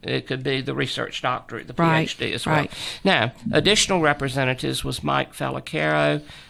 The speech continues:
Speaker 1: Ed Thompson, Mara McCullough, Michael Dorsch, Kathy Farrell, Joe Pellegrini, and, uh,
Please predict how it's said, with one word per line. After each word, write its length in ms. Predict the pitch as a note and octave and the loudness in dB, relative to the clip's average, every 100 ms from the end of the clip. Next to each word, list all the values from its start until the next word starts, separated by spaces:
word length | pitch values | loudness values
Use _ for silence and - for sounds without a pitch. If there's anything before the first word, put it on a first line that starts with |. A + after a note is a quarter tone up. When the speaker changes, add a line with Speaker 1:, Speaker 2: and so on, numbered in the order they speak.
| - | -6
Speaker 1:
Ed 280 | C#3+ C#3 B2+ | 2 2 2
Thompson, 640 | - D3 - - D3+ C#3 C#3 | 4 4 4 -2 0 0 0
Mara 260 | C#3 C3+ | 0 0
McCullough, 640 | B2+ B2 - D3+ D3 C#3+ - - - - - - | -2 -4 -2 2 2 -2 -8 -20 -20 -20 -18 -6
Michael 400 | C3 B2 - C3 | -2 -2 -4 -6
Dorsch, 640 | C#3 C#3+ C#3+ C#3 - - | -2 0 2 0 -2 -4
Kathy 340 | - B2+ B2 A#2+ | -4 -4 -2 -8
Farrell, 580 | - D3+ D3 C#3+ C#3+ - - - - - | -2 0 2 2 -2 -4 -14 -16 -18 -2
Joe 280 | C#3+ C3 | 2 2
Pellegrini, 960 | C3 - B2+ B2 C3+ D3 D3 D3 C#3+ C#3+ - - - - | 2 -2 -2 -2 0 2 4 4 4 0 -8 -20 -20 -4
and, 260 | C#3 C3+ C3+ | 0 2 2
uh, 260 | B2+ A#2 | 2 0